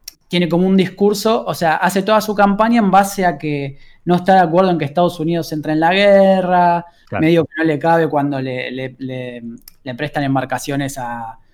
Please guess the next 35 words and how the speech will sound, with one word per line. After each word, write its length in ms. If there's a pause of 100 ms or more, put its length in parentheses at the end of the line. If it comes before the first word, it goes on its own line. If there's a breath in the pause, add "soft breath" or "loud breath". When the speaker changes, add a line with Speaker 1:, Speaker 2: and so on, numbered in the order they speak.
(100)
Speaker 1:
a 100
Gran 220
Bretaña. 1300 (260 soft breath)
Eh, 300 (260)
bueno, 220
arranca 280
por 120
ahí, 440 (220)
nada, 760
eh, 500
es 140
un 140
tipo 320
que, 320
que, 300
que 100
hace 220
toda 100
la 100
campaña 320
en 80
base 200
a 60
eso, 240
pero 180
que 60
en 60
realidad 340
es 40
re 140
antisemita 680
y 60
que 140
tiene 220
ciertos 400